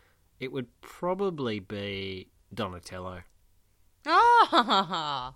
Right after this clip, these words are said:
Speaker 2: <laughs> he was my favourite.
Speaker 1: That would be effing sweet to have a little <laughs> Donatello getting around. He's smart, he's got a little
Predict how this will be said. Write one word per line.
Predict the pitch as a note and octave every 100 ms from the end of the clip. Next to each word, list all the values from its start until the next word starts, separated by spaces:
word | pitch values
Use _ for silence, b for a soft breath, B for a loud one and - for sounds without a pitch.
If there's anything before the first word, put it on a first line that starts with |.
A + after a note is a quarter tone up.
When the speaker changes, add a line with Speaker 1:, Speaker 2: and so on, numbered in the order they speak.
| _
Speaker 2:
<laughs> |
he | G#3+ A3+
was | G#3+ A#3 A3+
my | G#3+ F3
favourite. | - C#3+ C#3 F#3+ D4+ - _ -
Speaker 1:
That | C#3
would | C#3 A2+
be | A2
effing | G2+ G2+ F#2+ F2+
sweet | - - G#2+ F#2+ -
to | G2
have | F#2+ F#2+
a |
little | G2 F#2+
<laughs> |
Donatello | F#2+ G2+ F#2 - G2 F#2
getting | G2+ F2+
around. | F#2 F#2 F#2
He's | G2
smart, | - - C3 C3 B2 B2
he's | B2
got | A#2+
a |
little | A2 A2